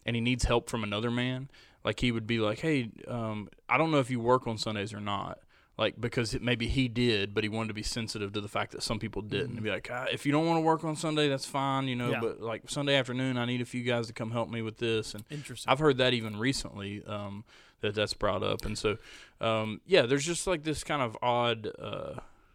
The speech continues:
Speaker 1: legalism that, that's still attached to it. And,
Speaker 2: Right,
Speaker 1: and I remember,
Speaker 2: right.
Speaker 1: not, not as often, but I remember a couple times, uh, some accusations being thrown around toward women who were, like, seen in the garden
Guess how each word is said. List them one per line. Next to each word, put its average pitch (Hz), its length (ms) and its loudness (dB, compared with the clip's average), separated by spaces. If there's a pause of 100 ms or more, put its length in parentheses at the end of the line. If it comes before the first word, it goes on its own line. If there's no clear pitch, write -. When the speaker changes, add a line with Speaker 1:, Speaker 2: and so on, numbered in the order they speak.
(220)
Speaker 1:
legalism 113 640 2
that, 104 180 -6
that's 110 220 -2
still 165 240 4
attached - 480 0
to 87 220 -4
it. - 200 -6
And, 117 100 2
Speaker 2:
Right, - 180 4
Speaker 1:
and 131 100 4
I 160 80 8
remember, 135 680 4
Speaker 2:
right. - 120 -16
Speaker 1:
not, 190 260 -2
not 160 320 4
as 139 180 4
often, 120 320 2
but 120 120 2
I 131 100 6
remember 123 360 0
a - 440 -14
couple 147 260 2
times, 107 540 -2
uh, 101 200 0
some 113 200 -4
accusations 113 640 0
being 107 260 -4
thrown 110 220 -2
around 107 260 -2
toward 110 240 -4
women 110 340 -2
who 110 120 -2
were, 104 140 0
like, 98 220 2
seen 110 280 -2
in 104 100 -2
the 98 60 -6
garden 104 560 0